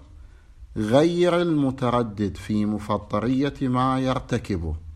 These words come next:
يعني جازم بعدم المفطرية. هذا سماحة السيد يقول: "هم لا كفارة عليه"، هذا ما عليه كفارة.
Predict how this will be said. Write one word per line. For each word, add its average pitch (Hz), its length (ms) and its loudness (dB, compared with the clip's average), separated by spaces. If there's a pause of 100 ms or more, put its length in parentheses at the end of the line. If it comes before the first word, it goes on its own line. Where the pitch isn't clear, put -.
(760)
يعني 101 260 0
جازم 147 680 2
بعدم 104 420 2
المفطرية. 80 760 -8 (1800)
هذا 151 320 2
سماحة 151 300 0
السيد 147 320 -2
يقول: 131 140 -2
"هم 123 200 0
لا 117 120 2
كفارة 95 500 -4
عليه"، 80 360 -8 (1200)
هذا 90 80 -4
ما 107 100 4
عليه 143 180 4
كفارة. 82 500 -8